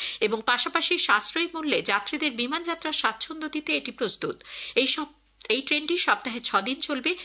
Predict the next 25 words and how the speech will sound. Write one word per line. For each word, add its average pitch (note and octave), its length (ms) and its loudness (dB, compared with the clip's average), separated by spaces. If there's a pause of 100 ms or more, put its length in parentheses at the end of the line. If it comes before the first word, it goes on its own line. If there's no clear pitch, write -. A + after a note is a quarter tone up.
(160)
কামাখ্যা A#3 380 0
থেকে F4+ 200 2
প্রতি A#3 300 0
বুধ A#3+ 280 -4 (120)
এবং G3 260 0
হাওড়া A3+ 340 0
থেকে D4 260 -2
বৃহস্পতিবার C4+ 720 -2
বাদে A#3+ 340 0 (240)
অন্যান্য D#4+ 440 2
দিনগুলিতে C#4 640 0 (100)
এই F#3+ 100 4
ট্রেন F3+ 220 0
চলবে। C#3+ 340 2 (320)
হাওড়া C#4 300 4
কামাখ্যা D#4 520 0 (140)
এই G3+ 140 2
রেলযাত্রা A#3+ 760 0
ধর্মীয় C4+ 400 -4
ভ্রমণ C4 360 -4 (260)
ও G3+ 80 0
পর্যটনে G#3 640 0 (300)
উৎসাহ D4 400 -2
প্রদান D#3+ 300 0
করবে। D3 340 2